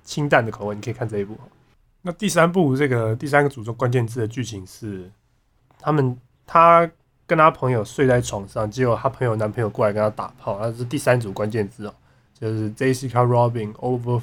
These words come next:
fun，反正就是他会跟他朋友的男友打炮，然后他朋友就睡在旁边，然后他们就是非常激烈的把床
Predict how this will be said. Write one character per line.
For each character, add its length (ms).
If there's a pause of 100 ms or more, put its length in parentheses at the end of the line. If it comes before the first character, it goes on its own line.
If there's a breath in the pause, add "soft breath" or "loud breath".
(100)
fun， 220 (1160 soft breath)
反 100
正 60
就 100
是 60
他 120
会 100
跟 180
他 340 (480)
朋 220
友 140
的 80
男 180
友 160
打 220
炮， 200
然 100
后 80
他 60
朋 80
友 60
就 60
睡 180
在 60
旁 240
边， 240 (720)
然 100
后 80
他 60
们 100
就 180
是 140
非 140
常 180
激 220
烈 100
的 100
把 120
床 360